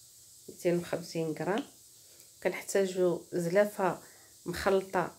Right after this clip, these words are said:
فيها الكورنيشون، فيها الزيتون وفيها، آه، الحامض مخلع.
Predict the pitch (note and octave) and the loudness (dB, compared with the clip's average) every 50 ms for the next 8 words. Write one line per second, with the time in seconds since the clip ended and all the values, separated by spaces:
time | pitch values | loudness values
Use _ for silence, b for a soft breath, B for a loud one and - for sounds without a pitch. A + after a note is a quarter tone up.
0 | - - - F3+ F3 F3+ E3+ E3+ - - - F3+ F#3 F#3 F#3+ F#3+ F3+ - - - | -20 -4 -4 -2 -2 0 -4 -4 -4 -2 -2 -2 -2 0 -2 -2 -2 -4 -4 -4
1 | E3 E3 E3+ - B B B B B B - - F3 F3 F3 F3 F3 F3 E3+ - | -4 -4 -4 -8 B B B B B B -6 -4 -2 0 2 2 2 0 0 2
2 | - F3 F3 F3 - - A3+ A3+ A3+ G#3+ G#3+ - F3+ F3+ F3+ E3+ D#3+ D#3+ D#3 D3+ | 2 2 2 2 2 2 4 4 4 2 2 4 4 4 4 4 0 0 0 -2
3 | - - - _ _ b b b b b b b b b b - - D#3+ D#3+ D#3+ | -6 -8 -12 _ _ b b b b b b b b b b -4 0 2 2 4
4 | D#3 D3+ E3 D#3+ - - - - - - E3+ E3 - - G3 F#3+ F3+ F3 E3+ - | 4 2 0 -2 -2 -4 -6 -8 -8 -6 -6 -4 2 4 4 6 6 4 2 -2
5 | F3+ - - - D#3 D#3 D3+ D#3 G3+ B3+ D4 | -6 -10 -2 0 0 0 4 4 4 4 4